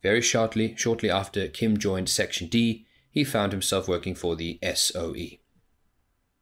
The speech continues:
After the merger was implemented,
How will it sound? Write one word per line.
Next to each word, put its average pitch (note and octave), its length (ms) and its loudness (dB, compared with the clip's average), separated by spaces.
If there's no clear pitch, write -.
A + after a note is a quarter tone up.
After C3 300 0
the B2+ 80 2
merger A2+ 340 4
was G2 120 2
implemented, F#2 520 0